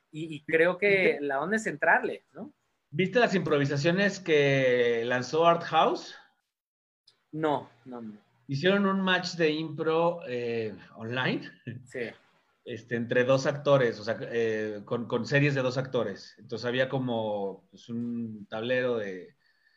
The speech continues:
Speaker 2: de las retas, ¿no? De los
Speaker 1: Ajá.
Speaker 2: partidos que iban teniendo.
Speaker 1: Sí.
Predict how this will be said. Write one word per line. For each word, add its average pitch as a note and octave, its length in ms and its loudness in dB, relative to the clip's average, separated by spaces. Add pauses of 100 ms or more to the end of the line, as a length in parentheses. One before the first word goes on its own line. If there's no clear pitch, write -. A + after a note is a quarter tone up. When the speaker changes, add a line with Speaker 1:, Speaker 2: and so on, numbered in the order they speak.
(260)
Speaker 2:
de G#2+ 100 -12
las G#2+ 280 -8
retas, C3+ 460 2
¿no? C#3+ 260 -4
De B2 100 -2
los G2 160 -6
Speaker 1:
Ajá. - 60 -14
Speaker 2:
partidos A2 640 -12
que - 60 -16
iban A2 140 -10
teniendo. A2 320 -8
Speaker 1:
Sí. G#2 80 -12